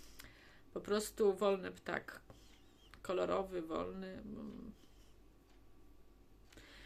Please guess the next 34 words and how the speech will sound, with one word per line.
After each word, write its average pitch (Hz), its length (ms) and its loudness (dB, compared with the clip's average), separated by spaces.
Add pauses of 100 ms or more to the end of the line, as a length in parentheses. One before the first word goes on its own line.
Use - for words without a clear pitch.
(200)
To 311 120 2
się 311 160 4
będzie 226 360 6
zmieniało 208 500 4
w - 120 -8
czasie, 190 460 2
w, 180 60 -8
w, 175 880 -12
w - 60 -2
ramach 185 460 0
jej 180 200 4
doświadczeń 185 680 0
życiowych. 175 640 -4 (1600)
Tak 214 160 2
jak 214 140 4
i 240 100 4
u 285 220 2
mnie 208 220 4
też, - 460 0 (180)
też 196 200 0
dużo 185 280 4
się 180 160 -2
podziało, 180 640 4
żebym 170 300 -2
mogła 175 480 0
odkryć 185 500 -2
w - 80 -12
sobie 175 360 0
jakieś 175 520 -2
talenty, 185 1000 0
nie 185 120 -4
talenty, 180 920 2
doświ-, - 320 -2
y, 170 600 2